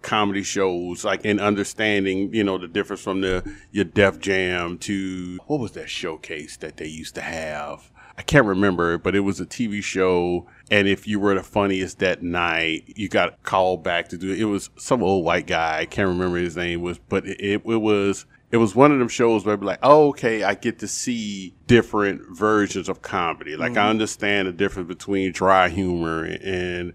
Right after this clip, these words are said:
Speaker 1: those that are hygienic, like a Rodney Dangerfield versus someone like a Seinfeld is completely different from that to a Bernie Mac, or you get what I mean?"
Speaker 2: Yeah.
Speaker 1: There are different ranges of, of comedy. And I think it's a lane, I realized the older I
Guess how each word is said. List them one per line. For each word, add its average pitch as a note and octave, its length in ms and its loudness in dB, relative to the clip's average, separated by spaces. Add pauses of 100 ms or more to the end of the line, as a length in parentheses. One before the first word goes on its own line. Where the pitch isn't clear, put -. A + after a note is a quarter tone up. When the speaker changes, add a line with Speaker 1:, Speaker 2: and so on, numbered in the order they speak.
(240)
Speaker 1:
those G#2 300 2
that G2 160 0
are F2 60 2
hygienic, F#2+ 560 -2
like G2 160 -4
a G2+ 80 2
Rodney G2+ 400 2
Dangerfield F2+ 960 -4 (100)
versus G2+ 840 -2 (100)
someone G2 420 2
like F#2+ 240 4
a F#2+ 40 -2
Seinfeld F#2+ 680 0
is F#2+ 120 -2
completely G2 500 -4
different G2 340 -2
from F2+ 200 -8
that F#2+ 340 0
to F#2+ 200 0
a F2 80 -2
Bernie F#2 320 -2
Mac, F#2 520 2
or F2+ 160 0
you G2+ 180 -2
get G2+ 140 0
what F#2+ 100 -4
I F#2 40 -2
mean?" F#2 360 -8
Speaker 2:
Yeah. D#3 300 -6 (140)
Speaker 1:
There A#2+ 100 6
are A2 40 0
different C3+ 380 4
ranges A2 720 0
of, - 160 -16 (100)
of F#2+ 160 -18
comedy. - 580 -12
And F#2+ 460 -4 (140)
I F#2 100 2
think A2+ 300 0
it's G#2+ 180 -2
a G2+ 80 0
lane, F#2 720 0 (260)
I G#2 100 4
realized F#2 1000 2
the - 60 -8
older F#2 440 -2
I E2 120 -4